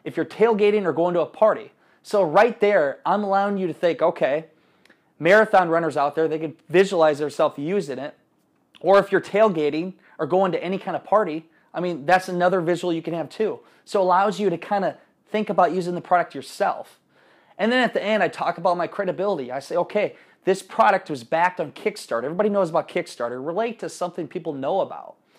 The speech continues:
"Wow, you have backers in twenty-five country, or twenty-five states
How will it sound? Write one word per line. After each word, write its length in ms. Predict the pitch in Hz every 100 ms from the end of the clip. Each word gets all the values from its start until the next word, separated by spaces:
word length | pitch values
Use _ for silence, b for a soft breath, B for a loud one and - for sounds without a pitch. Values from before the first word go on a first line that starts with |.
| b b b -
"Wow, 360 | 180 190 135
you 200 | 135 180
have 180 | 202 160
backers 400 | 160 180 185 147
in 100 | 135
twenty-five 720 | - - 214 233 233 214 190
country, 440 | - 214 202 - -
or 100 | 143
twenty-five 520 | - 240 262 240 185
states 440 | 160 220 190 135